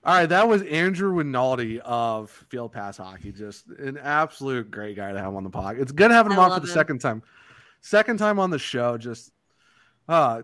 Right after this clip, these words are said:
Speaker 1: different vibes than the last time, Bailey, for <laughs> sure.
Speaker 2: Yeah,
Speaker 1: Since,
Speaker 2: definitely. No,
Speaker 1: since
Speaker 2: I
Speaker 1: the season
Speaker 2: remember
Speaker 1: finale. Oh,
Speaker 2: talking
Speaker 1: man.
Speaker 2: last time, season finale. I mean,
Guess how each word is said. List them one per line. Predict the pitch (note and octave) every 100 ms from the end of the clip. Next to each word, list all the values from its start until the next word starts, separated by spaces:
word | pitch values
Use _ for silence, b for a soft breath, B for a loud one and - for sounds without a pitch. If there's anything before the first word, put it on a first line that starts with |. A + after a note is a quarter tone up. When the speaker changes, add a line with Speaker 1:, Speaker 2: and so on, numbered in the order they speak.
| B2+
Speaker 1:
different | A3+ C#4+ D#4+ G3+
vibes | D#3 D3 C#3 -
than | C#3 C3+
the |
last | B2 B2 B2+
time, | - G2+ G2
Bailey, | G#2 A2
for | - -
<laughs> |
sure. | - G3 E3+
Speaker 2:
Yeah, | - E3+ F3 E3+ E3 F3+
Speaker 1:
Since, | D#3 E3+
Speaker 2:
definitely. | E3+ F3+ D#3+ D3+ F#4+ G#3
No, |
Speaker 1:
since | D3+ F#3
Speaker 2:
I | F#3+ F#3+ G#3
Speaker 1:
the |
season | G#3+ F3 D3 F3 D#3
Speaker 2:
remember | D3+
Speaker 1:
finale. | C#3 C3+ D3 D#3 F#3
Oh, | C3 B2+ G#2+
Speaker 2:
talking | G3 G3+ -
Speaker 1:
man. | F#3
Speaker 2:
last | E3+ E3+ G#3 -
time, | F#3+ E3
season | E3+ F#3 F3+ E3+
finale. | F3+ D#3+ E3 E3+ D#3+
I | D#3+
mean, | E3+